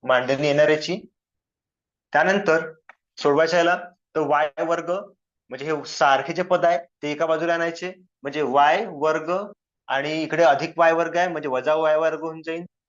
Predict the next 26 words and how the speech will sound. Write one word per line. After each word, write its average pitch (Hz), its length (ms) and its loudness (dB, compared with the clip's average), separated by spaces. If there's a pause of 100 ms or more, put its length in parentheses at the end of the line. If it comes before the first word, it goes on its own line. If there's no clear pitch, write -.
(220)
त्यानंतर 180 720 0
अधिक 151 300 -2
चार 170 180 4
वाय 170 200 2
आहे, 180 280 -2 (380)
चार 143 220 4
वाय 165 240 6
आहे 175 360 -4 (400)
आणि 139 200 -6
इकडे 165 480 -2
वजा 139 240 2
चार 160 240 2
वाय 165 140 6
अधिक 139 320 -2
चार 156 140 4
वाय 156 140 4
होऊन 160 160 -6
जाईल. 165 260 -8 (1500)
ओके, 170 300 -6 (500)
मग 139 180 -4
पुढे, 180 480 0 (300)
अ, - 60 0 (1300)
जे 143 80 2
अंक 143 440 4
आहे 180 400 2 (340)
ते 151 380 -2